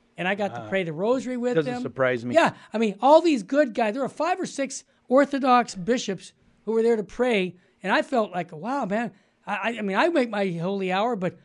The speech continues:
Speaker 1: I didn't expect these bishops to come in. Well, they did because, you know what?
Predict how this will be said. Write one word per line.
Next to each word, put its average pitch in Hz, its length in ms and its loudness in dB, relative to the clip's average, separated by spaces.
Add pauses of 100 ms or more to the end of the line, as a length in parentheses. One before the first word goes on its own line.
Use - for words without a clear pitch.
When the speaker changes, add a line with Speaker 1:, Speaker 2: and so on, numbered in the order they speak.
(140)
Speaker 1:
I 233 100 -4
didn't 294 180 0
expect 226 440 -6
these 196 160 -6
bishops 240 440 -4
to - 100 -12
come 180 240 -6
in. 208 220 -4 (300)
Well, 330 220 -2 (340)
they 226 100 0
did 277 300 0
because, 233 340 -4
you 254 60 -4
know 262 80 -2
what? 285 240 -2